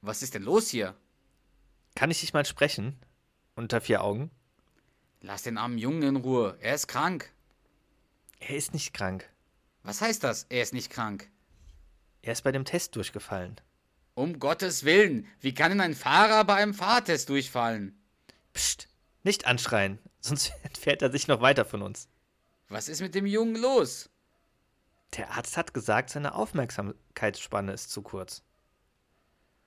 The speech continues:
Speaker 1: Sagt dann A, Joe, also Joe A, „Das ist nur eine
Speaker 2: Mhm.
Speaker 1: andere Formulierung für ein Idiot sein.“ Sagt der B, „Das bedeutet nur, dass er dumm ist.“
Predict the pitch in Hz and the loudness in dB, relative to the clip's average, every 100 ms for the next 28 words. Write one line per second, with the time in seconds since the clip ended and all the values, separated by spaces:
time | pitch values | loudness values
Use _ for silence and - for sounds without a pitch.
0 | _ _ _ _ _ _ _ _ _ _ | _ _ _ _ _ _ _ _ _ _
1 | _ _ _ _ 123 113 117 - 120 117 | _ _ _ _ -8 -4 -4 -2 -2 -2
2 | 113 - 117 113 104 98 _ - 113 120 | -4 -6 -2 0 -2 -6 _ -20 -4 -2
3 | 110 104 104 - - 110 98 104 104 98 | -2 -4 -8 -14 -10 -8 -4 0 0 -2
4 | - _ _ _ - 113 135 143 139 117 | -10 _ _ _ -8 -6 -2 0 0 0
5 | 131 151 143 - 131 127 127 135 139 - | -2 0 -2 -2 -4 -2 0 0 -2 -4
6 | 113 113 101 113 123 - 151 185 226 - | -4 -4 -6 -6 -6 -2 -2 -2 -6 -12
7 | _ _ _ - - - 120 - 127 143 | _ _ _ -20 -20 -8 -6 -4 -2 0
8 | 135 117 131 123 139 135 120 123 147 135 | 0 0 -4 -2 0 0 -2 -4 0 0
9 | 120 - 127 170 226 - | -2 -4 -2 -2 -4 -8